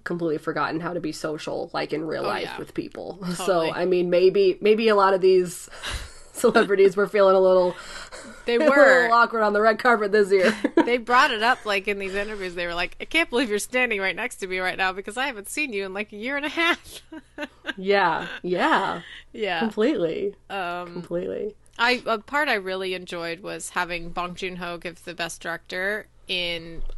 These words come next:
Speaker 1: Oh my
Speaker 2: Korean.
Speaker 1: gosh, yes.
Speaker 2: That was
Speaker 1: Yes.
Speaker 2: such a highlight, and just him talking about, to the directors and how he interviewed them and the stuff they had to say about directing. Um,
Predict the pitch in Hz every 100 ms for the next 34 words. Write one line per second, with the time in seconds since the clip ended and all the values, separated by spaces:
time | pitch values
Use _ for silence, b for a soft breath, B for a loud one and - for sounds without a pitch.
0 | - 240 233 233 226 185 220 214 285 330
1 | - 185 170 220 - - 202 226 202 190
2 | - 165 - 202 196 190 180 180 185 180
3 | 185 185 180 185 190 202 196 - 190 190
4 | 202 202 190 180 175 175 - - 226 233
5 | 226 220 - 226 214 185 185 185 180 190
6 | 185 185 180 180 175 175 175 170 - 175
7 | 185 - 175 175 180 185 180 175 - 170
8 | 180 - 185 180 180 - 170 - 160 -